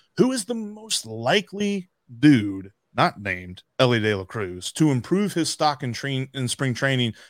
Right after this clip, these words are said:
to the point he either could make an opening day appearance on the roster or an, an early season appearance on the roster?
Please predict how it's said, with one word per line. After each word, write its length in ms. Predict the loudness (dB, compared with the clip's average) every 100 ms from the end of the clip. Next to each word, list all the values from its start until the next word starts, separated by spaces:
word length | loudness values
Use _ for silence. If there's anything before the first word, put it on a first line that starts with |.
| _ 4
to 80 |
the 100 | 4
point 280 | 6 0 0
he 180 | -2 -4
either 540 | 0 2 6 6 4 -2 _ _ _ _ -2
could 180 | 0
make 460 | 2 0 0 -4 -6
an 200 | -4 -2
opening 480 | 2 0 0 -6 -8
day 440 | -4 0 2 2 0
appearance 460 | 0 0 0 0
on 80 | 0
the 60 | 2
roster 400 | 2 4 2 4
or 400 | 6 10 10 10 6
an, 140 | 2 2
an 200 | -2 0
early 640 | 4 4 6 4 4 0 -2
season 580 | -4 -2 -2 -4 -10 -14 -14
appearance 640 | -10 -6 -6 -8 -8 -8 -4
on 260 | -4 -4 -8
the 180 | -10
roster? 400 | -12 -14 -14 -18